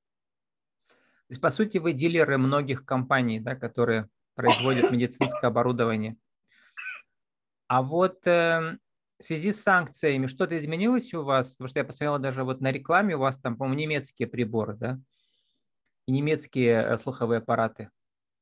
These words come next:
Speaker 2: Изменилось, э, э, удлинилось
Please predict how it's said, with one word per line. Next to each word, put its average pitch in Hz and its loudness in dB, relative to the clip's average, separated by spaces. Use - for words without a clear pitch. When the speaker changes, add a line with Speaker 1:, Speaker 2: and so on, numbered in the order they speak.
Speaker 2:
Изменилось, 226 2
э, 220 4
э, 196 2
удлинилось 214 2